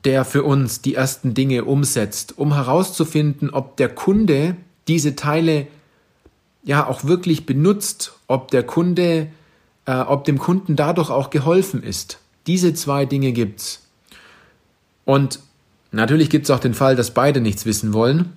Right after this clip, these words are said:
von drei D Druck, also sowohl die Geschäftsleitung als auch, ähm, die, die, die einzelnen Abteilungen. Ähm, und vielleicht auch den anderen, dass beide es wollen, aber es trotzdem nicht hinkriegen.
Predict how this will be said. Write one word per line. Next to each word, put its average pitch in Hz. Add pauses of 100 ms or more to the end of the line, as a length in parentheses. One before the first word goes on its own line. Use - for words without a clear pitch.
(760)
von 123
drei 107
D 110
Druck, 160
also 110
sowohl 127
die 127
Geschäftsleitung 120
als 131
auch, 110 (520)
ähm, 110
die, 113
die, 117
die 113
einzelnen 120
Abteilungen. 127 (600)
Ähm, 123 (360)
und 170
vielleicht 147
auch 135
den 139
anderen, 156
dass 127
beide 143
es 123
wollen, 117
aber 110
es 107
trotzdem 117
nicht 98
hinkriegen. 101